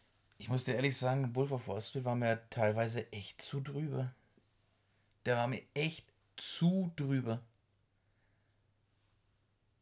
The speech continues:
Blow hingegen fand ich einfach geil. Man,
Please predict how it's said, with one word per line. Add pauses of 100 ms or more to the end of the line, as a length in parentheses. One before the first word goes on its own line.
(120)
Blow
hingegen
fand
ich (100)
einfach
geil. (2500)
Man,